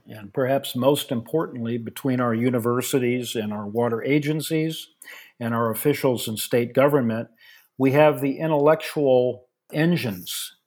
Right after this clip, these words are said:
to be able to come up with innovations, both in the technological and the policy realms to do so.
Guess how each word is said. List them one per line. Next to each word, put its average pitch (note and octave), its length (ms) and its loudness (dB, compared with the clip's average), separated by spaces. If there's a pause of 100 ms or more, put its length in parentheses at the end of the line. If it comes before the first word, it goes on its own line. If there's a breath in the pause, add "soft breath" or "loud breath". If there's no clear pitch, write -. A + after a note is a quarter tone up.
(240)
to - 100 -8
be B2 180 2
able B2 160 2
to A2+ 100 -2
come C#3 240 -2
up B2 280 0
with A2+ 300 0 (200)
innovations, C3 880 -2 (480)
both B2 240 4
in A#2+ 80 -4
the A2+ 80 -4
technological B2+ 960 -2
and A2 80 -4
the G#2 60 -8
policy A2+ 500 -2
realms G#2 380 -6
to - 120 -12
do A2+ 220 -4
so. - 240 -6